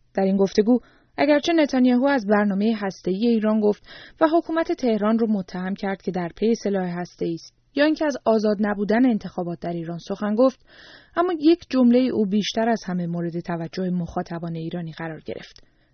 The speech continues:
جمله‌ای که نویسندهٔ مقالهٔ نیویورک تایمز دربارهٔ آن می‌نویسد، برای همراه کردن جوانان ایرانی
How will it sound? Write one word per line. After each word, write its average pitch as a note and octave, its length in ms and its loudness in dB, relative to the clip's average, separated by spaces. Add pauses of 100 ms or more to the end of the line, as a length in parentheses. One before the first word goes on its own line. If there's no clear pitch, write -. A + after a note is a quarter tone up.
(100)
جمله‌ای A3 340 6
که A#3+ 140 0
نویسندهٔ G3+ 560 0
مقالهٔ G3 420 0
نیویورک F3+ 540 0
تایمز A#3+ 320 0
دربارهٔ F#3+ 500 -2
آن G#3 100 0
می‌نویسد، F#3+ 560 -2 (140)
برای A3+ 260 6
همراه G3 440 -2
کردن F3+ 460 -4
جوانان F3 480 -2
ایرانی F3 460 -4